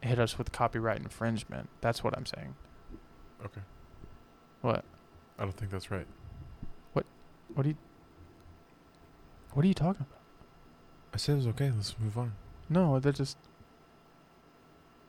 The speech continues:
Speaker 1: I don't underst-, like, music in this video, licensed by YouTube, licensed by YouTube by, like, it's all the songs. That's the reason he doesn't get paid for these videos.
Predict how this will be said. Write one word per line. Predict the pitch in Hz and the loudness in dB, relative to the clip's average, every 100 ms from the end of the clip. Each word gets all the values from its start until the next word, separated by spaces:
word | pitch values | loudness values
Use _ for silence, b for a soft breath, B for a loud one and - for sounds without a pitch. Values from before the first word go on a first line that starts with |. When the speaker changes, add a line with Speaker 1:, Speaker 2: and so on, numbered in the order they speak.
| - - - | -20 -4 4
Speaker 1:
I | |
don't | 135 135 | 6 6
underst-, | 131 - - - | 4 -2 0 8
like, | 131 - - - - - | 8 6 -16 -20 -6 4
music | 143 147 147 | 6 8 8
in | 135 | 8
this | 131 | 6
video, | - 165 147 110 107 127 - - - - - - - - - - - | 8 8 8 6 4 0 -10 -18 -16 -14 -16 -20 -20 -20 -18 -18 6
licensed | 131 127 135 117 | 8 10 6 4
by | 117 104 131 - - | 4 6 4 0 0
YouTube, | 135 - 127 143 143 - | 2 4 4 4 0 4
licensed | 123 123 123 | 4 4 4
by | 123 | 6
YouTube | 123 120 123 | 6 4 4
by, | 123 113 117 120 | 8 8 8 4
like, | 131 123 | 4 4
it's | - 131 - - - - - - - - - - - - | 2 0 -2 -6 -16 -20 -20 -20 -20 -20 -20 -20 -20 2
all | - 143 | 10 10
the | 135 | 10
songs. | - 151 165 - 120 - - - - - - - - | 10 10 10 6 -4 -10 -16 -16 -16 -20 -20 -6 4
That's | 135 - | 4 8
the | |
reason | 143 131 135 | 8 10 10
he | 131 | 10
doesn't | 127 123 | 8 6
get | 127 | 4
paid | - 131 123 | 8 8 8
for | 131 | 4
these | 123 117 | 2 4
videos. | 139 143 117 113 - | 4 6 4 2 -2